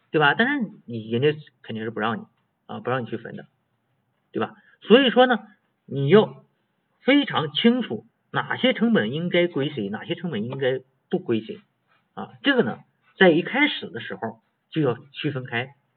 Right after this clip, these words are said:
我们知道房地产企业呢，它是按，啊，按照这个项目来核算成本。首先是这个项目按什么？按，按照什么？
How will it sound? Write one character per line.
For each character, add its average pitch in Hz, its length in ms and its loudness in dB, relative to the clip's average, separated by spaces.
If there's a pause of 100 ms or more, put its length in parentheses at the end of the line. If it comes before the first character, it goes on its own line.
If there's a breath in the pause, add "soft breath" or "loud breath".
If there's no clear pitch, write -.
(400 soft breath)
我 160 140 8
们 233 160 6
知 277 100 4
道 269 140 4
房 190 180 2
地 262 80 0
产 196 200 4
企 135 120 -10
业 170 120 -2
呢， 165 100 -4 (200 soft breath)
它 180 140 4
是 175 140 0
按， 170 340 2 (460)
啊， 202 240 -6 (400)
按 190 180 6
照 208 80 4
这 196 80 -4
个 - 80 0
项 240 420 4
目 104 180 -10 (520)
来 135 240 0
核 151 220 -2
算 165 120 0
成 123 160 -8
本。 - 180 -6 (120)
首 165 300 2
先 262 200 2
是 - 320 -2 (300)
这 233 80 4
个 202 80 6
项 196 240 4
目 175 60 -4
按 165 180 2
什 156 100 -8
么？ 120 340 -6
按， 131 180 -8 (1700)
按 180 140 6
照 180 80 4
什 123 140 -4
么？ 135 220 -8